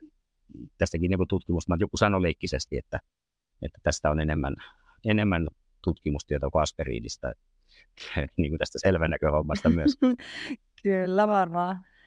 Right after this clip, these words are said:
Speaker 2: Ihmisiä kiinnostaa heti täm-, tämmöiset niin sanotut yliluonnolliset seikat.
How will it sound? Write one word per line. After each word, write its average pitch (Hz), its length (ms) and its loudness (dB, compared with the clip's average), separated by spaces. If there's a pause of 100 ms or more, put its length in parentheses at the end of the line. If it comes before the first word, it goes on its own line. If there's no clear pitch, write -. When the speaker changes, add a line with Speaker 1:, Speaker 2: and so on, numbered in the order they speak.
(140)
Speaker 2:
Ihmisiä 202 440 4
kiinnostaa 185 680 0
heti 165 420 -2
täm-, 160 400 -2
tämmöiset 156 400 -2
niin 147 180 0
sanotut 151 380 -2
yliluonnolliset 147 840 0
seikat. 170 480 2